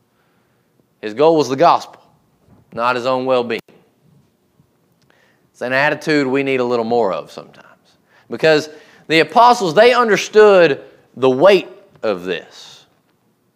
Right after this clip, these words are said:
They understood just how important it was and how getting it out there and getting it to people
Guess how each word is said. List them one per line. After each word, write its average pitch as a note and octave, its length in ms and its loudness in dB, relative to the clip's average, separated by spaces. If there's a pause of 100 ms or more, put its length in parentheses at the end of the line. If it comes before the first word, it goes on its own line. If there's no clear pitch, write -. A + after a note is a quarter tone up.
They E3 160 -6
understood G3+ 380 4
just G3+ 160 0
how G#3 120 2
important F3+ 460 2
it F#2 100 -12
was - 500 -12 (340)
and B2 120 -6
how E3+ 120 2
getting F#3+ 340 -2
it F#3+ 100 -4
out F#3+ 280 2
there G3+ 180 2
and D3 160 -4
getting G3+ 220 0
it G3 100 -6
to E3+ 60 -18
people F#3+ 640 -2